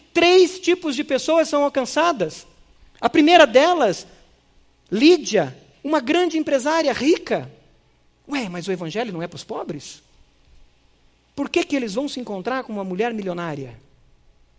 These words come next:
Por que que eles testemunham uma mulher milionária? E essa mulher, temente a Deus, pois ela já conhecia o Antigo Testamento,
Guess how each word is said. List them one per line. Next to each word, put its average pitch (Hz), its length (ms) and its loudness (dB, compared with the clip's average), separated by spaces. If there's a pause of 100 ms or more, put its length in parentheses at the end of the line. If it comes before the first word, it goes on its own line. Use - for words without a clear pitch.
(600)
Por 285 100 -6
que 339 100 0
que 330 80 -2
eles 285 180 -4
testemunham 254 680 -4
uma 220 100 -6
mulher 202 320 -2
milionária? 170 760 -6 (2000)
E 196 140 -6
essa 226 340 -8
mulher, 160 520 -6 (1080)
temente 226 520 -2
a 208 40 -2
Deus, 160 380 -4
pois 160 220 -6
ela 160 120 -4
já 151 140 -8
conhecia 180 880 -8 (1400)
o 151 80 -8
Antigo 220 320 -8
Testamento, 147 720 -10